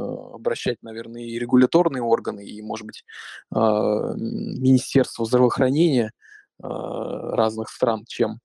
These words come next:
доктора. Но, тем не менее, м,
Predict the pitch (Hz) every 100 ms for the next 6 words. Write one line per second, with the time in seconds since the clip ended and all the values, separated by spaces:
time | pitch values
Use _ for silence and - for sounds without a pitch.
0 | - - - - _ - 143 123 - 120
1 | 113 101 127 - 135 127 139 165 143 120
2 | 113 - - - 113 - - - - -
3 | - 135